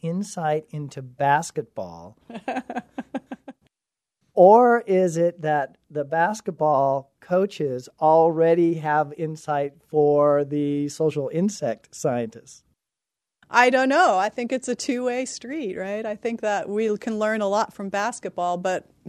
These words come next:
Speaker 2: who knows? Maybe, uh, at least at the college level, if you want to teach your, your team to play like a team, you might want to do some network dynamics and show 'em what it looks like.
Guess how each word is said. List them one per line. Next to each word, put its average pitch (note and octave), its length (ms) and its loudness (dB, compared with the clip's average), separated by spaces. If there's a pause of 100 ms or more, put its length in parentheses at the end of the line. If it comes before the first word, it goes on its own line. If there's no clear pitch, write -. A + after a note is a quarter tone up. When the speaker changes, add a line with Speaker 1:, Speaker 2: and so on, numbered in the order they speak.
Speaker 2:
who A#3 180 0
knows? A#3+ 460 -2
Maybe, G#3 640 -6
uh, F#3+ 240 -6 (340)
at F#3+ 140 -6
least B3 240 -2
at - 360 -6
the - 60 -20
college G#3+ 480 2
level, F#3 480 -4 (380)
if G#3 140 2
you A3 100 -4
want G#3+ 200 -2
to - 100 -8
teach B3+ 340 -2
your, G3+ 180 -2 (160)
your F#3+ 560 -4 (220)
team A3+ 460 -4
to - 200 -6
play B3 380 0
like F#3+ 240 -4
a F3 40 -10
team, G3+ 460 -6
you G3+ 120 -8
might G3+ 260 -8
want G3+ 180 -8
to G3 60 -6
do G#3+ 120 -8
some G3+ 240 -10
network A3 420 -10
dynamics G#3+ 760 -10
and F3+ 200 -12
show G3+ 280 -6
'em G#3 80 -6
what G#3 160 -4
it A#3 80 -6
looks A3+ 240 -10
like. - 280 -18